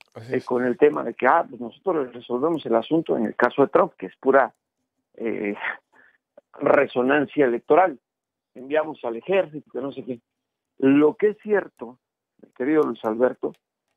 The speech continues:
Speaker 2: y lo hemos visto con el ejército mexicano, pero esto no lo vamos a soportar los mexicanos. La única manera, digamos, de combatir al narco, a grupos armados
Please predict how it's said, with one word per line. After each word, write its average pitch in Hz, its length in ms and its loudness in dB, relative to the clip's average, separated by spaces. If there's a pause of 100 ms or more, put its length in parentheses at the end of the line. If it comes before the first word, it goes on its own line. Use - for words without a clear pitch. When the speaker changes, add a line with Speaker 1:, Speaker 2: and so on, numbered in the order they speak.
Speaker 2:
y - 60 -8
lo 139 140 4
hemos 165 260 -4
visto 151 340 -10
con 113 220 -8
el 117 100 -4
ejército 117 640 -2
mexicano, 98 540 -4 (880)
pero 139 160 6
esto 180 180 -4
no 185 120 2
lo 170 100 4
vamos 170 260 0
a 143 60 -10
soportar 127 480 -6
los 139 120 -8
mexicanos. 120 640 -14 (720)
La 147 300 2
única 202 480 -6
manera, 120 440 -14 (1200)
digamos, 147 460 -2 (1080)
de 151 220 2
combatir 131 640 2
al 135 160 -4
narco, 117 400 -8 (680)
a 101 240 -8
grupos 131 560 0
armados 123 540 0